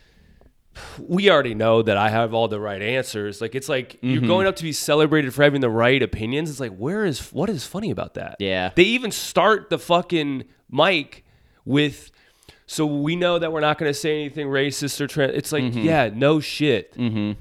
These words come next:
Speaker 1: I say this every, I've said this periodically. I have been to ten years now of comedy happenings, open mic shows.
Speaker 2: Mm-hmm.
Speaker 1: I have seen about maybe five legit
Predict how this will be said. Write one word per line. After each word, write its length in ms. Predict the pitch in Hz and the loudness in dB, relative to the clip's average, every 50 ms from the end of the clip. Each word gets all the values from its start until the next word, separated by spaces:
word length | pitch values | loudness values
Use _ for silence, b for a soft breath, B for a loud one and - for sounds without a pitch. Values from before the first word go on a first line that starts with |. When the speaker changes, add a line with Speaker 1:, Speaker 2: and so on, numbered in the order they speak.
| - _ _ _ _ _ _ _ _ _ _ _ _ _ _ _ _ - | -12 _ _ _ _ _ _ _ _ _ _ _ _ _ _ _ _ -4
Speaker 1:
I 120 | 117 139 | -4 -2
say 240 | 147 - - 170 170 | 0 2 4 4 4
this 180 | 160 151 - - | 4 2 0 0
every, 260 | 127 139 135 135 - | 0 0 0 0 -2
I've 160 | 127 139 127 | -4 -2 -2
said 180 | - 175 170 156 | 0 0 0 0
this 160 | 147 139 - | 0 -4 -4
periodically. 680 | - 139 123 113 107 104 101 98 - 101 95 95 98 - _ _ _ _ _ _ _ _ _ _ _ _ _ _ _ _ _ _ _ - | -4 -4 -2 0 0 -2 -4 -6 -8 -10 -10 -10 -12 -16 _ _ _ _ _ _ _ _ _ _ _ _ _ _ _ _ _ _ _ 2
I 140 | 123 139 170 | 4 4 4
have 180 | 208 214 185 156 | 4 0 0 0
been 220 | 160 165 160 160 | 0 0 0 -2
to 340 | - - 151 143 131 123 123 - - _ _ _ _ _ - | -4 -4 -2 -2 -2 -4 -6 -10 -16 _ _ _ _ _ -10
ten 380 | - - - 147 151 160 160 151 | -8 -4 -2 0 0 0 -2 -2
years 440 | 143 139 135 135 131 127 110 107 | -2 -2 -2 -2 -2 -4 -6 -6
now 240 | 113 107 104 101 101 | -6 -4 -4 -4 -4
of 140 | 98 92 - | -6 -8 -10
comedy 480 | - - 113 107 113 113 113 107 107 95 | -8 -6 -4 -2 -2 -2 -4 -4 -6 -6
happenings, 500 | 95 101 98 92 - 90 92 95 92 - | -4 -6 -6 -6 -8 -10 -12 -12 -10 -8
open 260 | - 117 110 113 113 | -6 -6 -6 -4 -4
mic 220 | 107 107 107 - | -6 -6 -6 -8
shows. 400 | - - 110 101 101 107 107 - | -8 -6 -6 -4 -4 -6 -8 -6
Speaker 2:
Mm-hmm. 360 | - 127 127 120 113 110 104 101 - - | -2 0 0 0 0 -2 -6 -8 -6 -2
Speaker 1:
I 160 | 120 127 139 | 0 0 0
have 160 | 160 180 175 - | 0 -2 -4 -4
seen 240 | - - 165 160 | -4 -4 -2 0
about 340 | 156 143 135 127 123 120 104 117 | 0 0 0 0 0 0 -2 -2
maybe 360 | 117 117 123 120 110 120 117 | 0 0 0 0 -2 -4 -6
five 520 | - - - 131 120 127 127 127 120 110 | -6 0 4 6 6 6 6 4 2 0
legit 640 | 110 120 113 98 95 104 113 113 110 - - - | -2 -2 -2 -2 -2 -2 0 0 0 -2 -6 -18